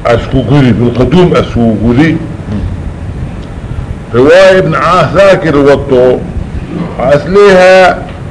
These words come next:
بالقدوم تشديد الآخر. قيل وحصلها فاس ما إيه. ماش جوي قال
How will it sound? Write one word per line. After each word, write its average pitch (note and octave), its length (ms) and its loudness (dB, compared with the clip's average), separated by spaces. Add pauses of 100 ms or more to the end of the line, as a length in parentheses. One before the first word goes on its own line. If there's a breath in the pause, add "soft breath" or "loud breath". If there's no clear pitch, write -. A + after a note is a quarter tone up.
(160)
بالقدوم C#3+ 1200 2 (680)
تشديد A#2+ 500 -2
الآخر. - 280 -6 (1200)
قيل G#3+ 240 4
وحصلها G3 1000 4 (220)
فاس G3 220 4 (180)
ما F#3 120 -4
إيه. A3 500 2 (800)
ماش F#3 680 0 (300)
جوي F#3+ 420 4
قال C#3 320 0